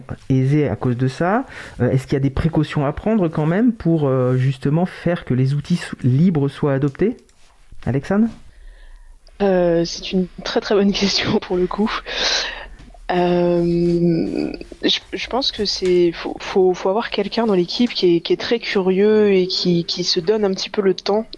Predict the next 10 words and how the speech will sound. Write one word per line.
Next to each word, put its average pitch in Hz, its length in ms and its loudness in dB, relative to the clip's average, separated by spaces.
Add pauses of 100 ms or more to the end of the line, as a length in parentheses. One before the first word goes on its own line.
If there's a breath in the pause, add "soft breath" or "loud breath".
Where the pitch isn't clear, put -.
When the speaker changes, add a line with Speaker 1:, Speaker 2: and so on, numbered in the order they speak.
Speaker 2:
euh, 160 200 0
de, 160 300 0
d'aller 165 260 0
tester 190 380 0
ces 180 220 0
outils - 260 -4
libres, 196 140 -2
de 170 80 0
les 170 80 2
découvrir. 175 760 0